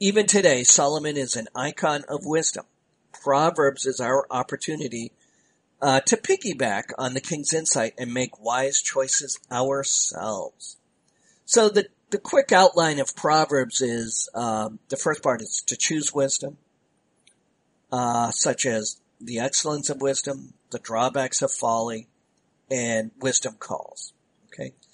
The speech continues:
The second part is wisdom versus folly. The third part is life principles. The fourth part is wickedness, righteousness, and the similarities. And then the last part, uh, there's miscellaneous,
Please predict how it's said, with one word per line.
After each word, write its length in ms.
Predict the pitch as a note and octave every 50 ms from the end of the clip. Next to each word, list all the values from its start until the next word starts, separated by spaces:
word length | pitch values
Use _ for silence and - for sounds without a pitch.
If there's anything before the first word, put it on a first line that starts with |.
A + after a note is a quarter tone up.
| _ _
The 100 | - D3
second 380 | D3 - - B3 A3+ - A3 E3+
part 240 | - D#3+ C#3+ C3+ C3+
is 200 | C3 C3 - - -
wisdom 360 | - D3+ C#3 C3+ - D#3 - -
versus 380 | B4+ C5 - - - C3+ -
folly. 340 | - - F#2 - - - - _ _ _ _ _ _ _ _ _ _ _ _ _ _ _ _ _ _ _ _ _ -
The 100 | B2+ A#2+
third 360 | - - G3 G#3 G#3 - -
part 380 | - C#3+ A2+ A#2 C3+ C3+ - _
is 360 | C3 B2+ B2 B2 A#2 - - -
life 320 | A#2+ B2+ C3+ C#3+ - -
principles. 760 | - - D3 C#3+ - - - - - - - - - - - _ _ _ _ _ _ _ _ _ _
The 80 | C3+ -
fourth 300 | - F3+ G#3 G#3 G#3 -
part 280 | - C3+ B2 A#2+ A#2
is 200 | A2 G2 - -
wickedness, 580 | C3 D#3 E3 - D3 A2+ G2 E2+ - - - - _ -
righteousness, 680 | B2 C#3+ D3+ - - A2+ - - - F#2 - - - - _ _ _ _ _ _ -
and 180 | B2 A2+ A2+ A2+ - - - - - -
the 120 | - -
similarities. 840 | - - - A2+ G#2 G2 G2+ A2+ C3+ C3 G#2+ F2+ - - _ _ - _ _ _ _ _ _ _ _ _ _ _ _ _ _ _ _ _ -
And 180 | F#3+ G#3 G3+
then 160 | G3 F#3 F3+ F3
the 100 | E3+ D3
last 340 | D3 D3 C#3+ C#3 C3+ -
part, 240 | - C#3+ B2+ B2 - _ _ _ _ -
uh, 340 | A#2 A#2+ A#2 A#2 A2+ A2+ A2
there's 360 | A2 A#2 A2 G#2+ - - -
miscellaneous, 920 | B2+ B2 A#2+ - - B2 A2 A2 G#2 G2+ G#2 G2+ F#2 - - - - -